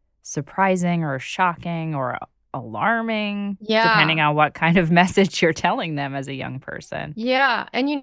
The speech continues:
Speaker 2: know, when you're young, you don't have all the tools yet,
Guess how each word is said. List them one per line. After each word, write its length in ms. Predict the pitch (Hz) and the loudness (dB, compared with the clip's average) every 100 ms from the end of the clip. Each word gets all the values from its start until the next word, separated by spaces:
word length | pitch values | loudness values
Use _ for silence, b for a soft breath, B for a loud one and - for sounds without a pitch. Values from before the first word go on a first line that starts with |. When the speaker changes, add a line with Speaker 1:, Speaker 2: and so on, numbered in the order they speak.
| - | -2
Speaker 2:
know, 220 | 247 240 | 0 0
when 180 | 233 226 | -2 -4
you're 100 | 220 | -4
young, 540 | 208 208 196 208 247 - _ - | -4 0 2 0 -4 -10 _ -10
you 80 | 220 | -4
don't 200 | 220 - | -4 -4
have 280 | 220 208 196 - | -4 -4 -4 -12
all 260 | - 196 202 | -6 -2 -2
the 420 | 196 190 185 185 - _ _ | 0 -2 -2 -6 -14 _ _
tools 560 | - - 226 226 214 208 | -10 0 2 4 2 -2
yet, 360 | 190 175 190 | -2 -2 -4